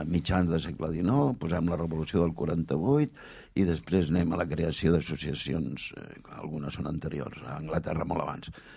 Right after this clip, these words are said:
d'associacions de treballadors i tal. Com s'ha agredit tota aquesta voluntat,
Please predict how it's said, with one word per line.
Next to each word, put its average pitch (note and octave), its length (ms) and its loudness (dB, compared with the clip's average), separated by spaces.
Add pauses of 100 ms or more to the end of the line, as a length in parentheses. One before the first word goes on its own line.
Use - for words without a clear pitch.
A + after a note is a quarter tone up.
(280)
d'associacions E2+ 640 4
de E2+ 100 4
treballadors F#2 800 2
i - 20 0
tal. B2+ 160 -2 (480)
Com C#3 240 8
s'ha B2 240 4
agredit G2+ 640 4
tota F2 240 2
aquesta D#2+ 320 -2
voluntat, D2+ 960 0